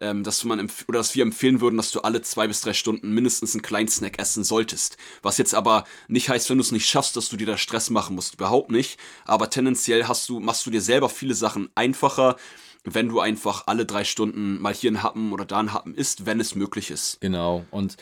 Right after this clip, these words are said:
Speaker 2: gerade diese kleinen Zwischenmahlzeiten sorgen,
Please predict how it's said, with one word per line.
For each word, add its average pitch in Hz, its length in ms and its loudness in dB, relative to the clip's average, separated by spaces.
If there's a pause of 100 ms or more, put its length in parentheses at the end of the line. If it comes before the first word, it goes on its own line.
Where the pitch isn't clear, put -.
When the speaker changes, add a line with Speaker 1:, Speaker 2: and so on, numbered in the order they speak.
(240)
Speaker 2:
gerade 117 300 2
diese 104 220 -2
kleinen 104 260 0
Zwischenmahlzeiten 98 1000 -2
sorgen, 95 680 0